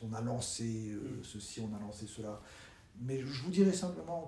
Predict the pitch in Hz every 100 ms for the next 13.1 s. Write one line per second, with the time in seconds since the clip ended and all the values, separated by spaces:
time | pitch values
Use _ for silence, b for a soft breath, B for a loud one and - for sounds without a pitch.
0 | 127 123 131 139 139 139 - 185 160 160
1 | 165 156 156 - - 165 160 151 131 127
2 | - 160 - - - B B B - 123
3 | 135 135 139 135 156 156 147 123 123 123
4 | 120 120 117 117 117 113 117 - - -
5 | - - 131 127 127 - - 151 - -
6 | - - - - - 117 107 107 107 110
7 | 101 107 104 101 117 - - 147 143 147
8 | B B B B 110 107 101 98 98 95
9 | 95 104 110 - 160 151 123 - - B
10 | B B B B - 139 131 127 123 120
11 | 120 117 113 - 123 131 131 - 143 131
12 | 151 147 147 127 127 135 123 127 123 -
13 | -